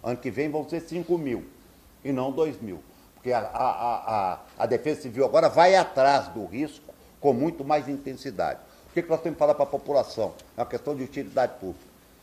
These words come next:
Trincou, moveu, desconfiou, saia da casa. Nós temos hoje uma estrutura imediata de um auxílio pecuniário de quinhentos reais que a gente paga.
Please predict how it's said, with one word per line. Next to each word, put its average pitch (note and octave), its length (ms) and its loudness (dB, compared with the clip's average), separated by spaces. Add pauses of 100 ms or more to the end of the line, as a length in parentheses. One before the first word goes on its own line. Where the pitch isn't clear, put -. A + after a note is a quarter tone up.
(280)
Trincou, D#3+ 680 4 (380)
moveu, C#3 880 6 (360)
desconfiou, D3 1200 -2 (460)
saia F3+ 640 4
da E3+ 160 2
casa. E2+ 520 -2 (440)
Nós B2 280 0
temos D#3 220 -2
hoje D3 160 -4
uma C#3+ 40 -2
estrutura - 460 -4
imediata E3 880 2 (720)
de C3+ 100 -4
um D#3 60 6
auxílio C#3+ 480 2
pecuniário A#2 680 0
de - 60 -16
quinhentos B2+ 400 -4
reais A#2 460 2 (420)
que B2+ 80 0
a A#2 40 0
gente B2 280 -6
paga. B2 480 0